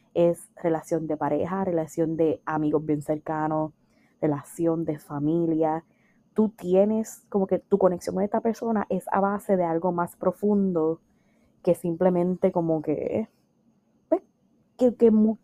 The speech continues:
que como muchas otras relaciones que nosotros tenemos, donde es como que mi conexión contigo es de trabajo, donde somos compañeros de trabajo o somos compañeros de estudio y ya. No, nuestra conexión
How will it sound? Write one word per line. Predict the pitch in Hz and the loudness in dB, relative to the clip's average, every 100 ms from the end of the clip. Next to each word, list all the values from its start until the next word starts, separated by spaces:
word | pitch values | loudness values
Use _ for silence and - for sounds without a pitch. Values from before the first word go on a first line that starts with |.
| - | 2
que | 247 | 2
como | 233 220 214 | 4 2 2
muchas | 202 202 - - | 2 0 -2 -2
otras | 233 226 | 0 2
relaciones | 226 214 214 | 2 0 -2
que | 214 | -2
nosotros | 214 214 - | -2 -2 0
tenemos, | 214 220 226 202 | 2 4 2 2
donde | 190 185 | 0 -2
es | |
como | - 202 190 175 | 0 2 4 2
que | 160 165 _ _ _ _ - | -2 -4 _ _ _ _ 0
mi | 202 | 4
conexión | 190 190 190 175 | 4 2 -2 0
contigo | 202 202 208 226 233 220 | 0 0 0 4 4 4
es | 175 | 2
de | 165 170 | 2 -2
trabajo, | 185 202 233 165 214 175 | -2 -2 -2 0 0 2
donde | 170 160 156 | 2 0 -2
somos | 156 165 - | -2 -4 -2
compañeros | 190 185 170 175 | -2 -2 -2 -2
de | 170 | -2
trabajo | 170 170 165 165 - | -2 -4 -2 -4 -4
o | |
somos | 180 156 - | -6 -8 -8
compañeros | 180 180 170 170 | -8 -6 -6 -6
de | 170 | -8
estudio | _ 185 180 180 | _ -4 0 0
y | - 165 | -2 -6
ya. | 151 139 139 _ _ _ _ _ _ | -4 -6 -8 _ _ _ _ _ _
No, | 185 180 170 | -2 0 0
nuestra | 160 - - | -4 -6 -6
conexión | 170 156 - 170 | -4 -6 -6 -4